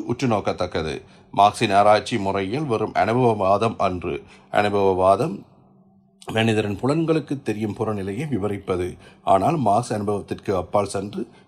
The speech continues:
கோட்பாட்டின் உதவியுடன் புலன்களுக்கு அகப்படாது இருக்கும் யதார்த்தத்தை எடுத்து காட்டினார்.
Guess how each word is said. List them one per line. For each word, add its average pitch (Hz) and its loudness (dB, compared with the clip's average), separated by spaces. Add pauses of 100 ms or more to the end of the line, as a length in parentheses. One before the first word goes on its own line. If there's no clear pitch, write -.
கோட்பாட்டின் 110 -2 (440)
உதவியுடன் 107 0
புலன்களுக்கு 117 0
அகப்படாது 123 2
இருக்கும் 104 -6
யதார்த்தத்தை 104 0
எடுத்து 92 -6
காட்டினார். 87 -4